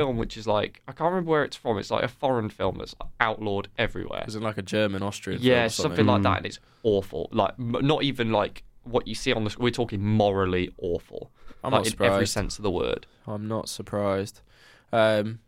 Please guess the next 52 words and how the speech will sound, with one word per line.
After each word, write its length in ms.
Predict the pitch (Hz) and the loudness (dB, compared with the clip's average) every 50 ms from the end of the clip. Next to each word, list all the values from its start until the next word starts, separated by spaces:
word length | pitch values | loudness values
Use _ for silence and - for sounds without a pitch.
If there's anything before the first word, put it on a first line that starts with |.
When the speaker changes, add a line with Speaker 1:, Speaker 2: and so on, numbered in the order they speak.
| _ _ - | _ _ -8
Speaker 2:
let's 140 | 120 127 - | -6 -6 0
circle 320 | - 156 147 147 - 127 | 2 2 2 2 2 4
that 120 | 123 120 98 | 4 6 6
one 140 | 110 104 | 4 4
round 300 | 107 107 107 107 104 104 | 4 2 2 2 0 -2
to, 180 | - - 101 95 | -2 -2 -2 -2
you 140 | 95 95 104 | -2 -2 -2
were 80 | 107 107 | -2 0
mentioning 300 | 110 110 104 - - 120 | 0 -2 -4 -4 -6 -8
something 220 | - 107 95 101 | -6 -6 -4 -2
about 220 | 95 95 92 78 - _ _ _ _ _ _ | 0 0 0 -2 -4 _ _ _ _ _ _
Christmas 360 | - - 98 - - 104 - - | -4 -4 -4 -4 -6 -10 -10 -6
film 240 | - 92 92 90 | -6 -4 -4 -4
or 80 | 92 101 | -4 -6
something. 360 | - - - - 95 101 113 - _ _ _ _ _ _ _ _ _ _ _ _ _ - | -8 -8 -10 -10 -10 -12 -12 -16 _ _ _ _ _ _ _ _ _ _ _ _ _ -6
Best 180 | 110 113 - | -4 -4 -2
Christmas 300 | - 113 101 - 98 98 | -4 -4 -4 -6 -8 -8
film, 200 | - 98 90 101 | -6 -6 -6 -4
go. 240 | 101 104 95 87 90 - - _ _ _ _ _ _ _ _ _ _ _ _ _ _ _ _ _ - | -2 -2 0 -2 -2 -6 -10 _ _ _ _ _ _ _ _ _ _ _ _ _ _ _ _ _ -2
Speaker 3:
Home 180 | 143 127 123 | 2 4 4
Alone. 340 | 123 117 113 113 113 117 117 - _ _ - | 6 6 6 4 4 2 0 -4 _ _ 0
Ooh, 220 | 127 131 120 104 | 2 2 4 2
you 80 | 101 98 | 2 0
put 180 | 98 - 123 - | 0 0 0 2
me 80 | 110 | 2
on 100 | 104 104 107 | 2 0 -2
the 40 | |
spot 300 | 101 - - 131 120 - | -6 -6 -6 -4 -4 -4
there. 180 | - - - - - _ _ - - | -4 -6 -8 -8 -10 _ _ -12 -8
Speaker 2:
Yeah. 140 | 107 104 - - - - - | -6 -6 -6 -8 -12 -12 -2
Charlie 220 | - 135 120 113 | 0 2 2 2
said 160 | - - 104 107 | 2 0 0 2
Home 160 | 104 98 95 | 2 0 2
Alone. 240 | 98 98 95 117 113 | 2 2 2 4 4
Speaker 3:
Oh, 40 | 107 113 | 4 6
Speaker 2:
I'm 100 | 117 110 | 6 6
gonna 120 | 107 104 | 6 6
Speaker 3:
blimey. 0 | |
Speaker 2:
say 200 | 101 - 107 95 | 4 2 2 2
A 40 | 98 | 2
Christmas 320 | - - 101 - - 95 - | 0 -2 -4 -4 -4 -6 -4
Carol, 320 | - 113 104 101 98 98 | 0 2 2 4 2 2
the, 220 | 92 95 95 92 | 0 0 0 0
uh, 120 | 92 87 85 | 0 -2 -2
Muppets 260 | 95 95 92 - - - | -4 -6 -8 -4 -2 0
Speaker 3:
Oh, 40 | 110 | 2
I 80 | 107 104 | 2 2
Speaker 2:
version. 240 | 104 101 101 101 | 2 2 2 2
Speaker 3:
like 120 | 104 101 101 | 0 0 0
that 140 | 107 104 - | 0 -2 0
one. 180 | 104 101 98 98 - - - | 0 0 -2 -2 -8 -12 -12
Speaker 1:
Yep, 160 | 110 104 - | -10 -10 -10